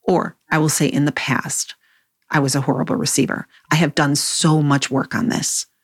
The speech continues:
so much work. There was something about the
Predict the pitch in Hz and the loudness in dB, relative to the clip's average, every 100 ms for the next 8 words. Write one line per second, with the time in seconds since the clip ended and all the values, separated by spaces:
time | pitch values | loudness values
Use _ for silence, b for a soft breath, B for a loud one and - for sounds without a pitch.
0 | - - - - 180 160 165 151 139 - | -10 -6 -4 -2 0 2 4 4 2 0
1 | - - - - B B B B B B | -4 -8 -10 -20 B B B B B B
2 | B B _ - 143 147 - - 233 208 | B B _ -2 0 0 0 2 2 0
3 | - 247 247 254 - 151 156 147 - | -2 0 0 -2 -2 2 2 2 -2